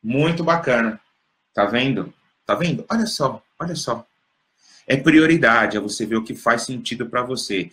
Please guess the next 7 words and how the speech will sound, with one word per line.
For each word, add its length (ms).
E 200
as, 260
muitas 320
pessoas 400
vão 180
questionar 440
você. 480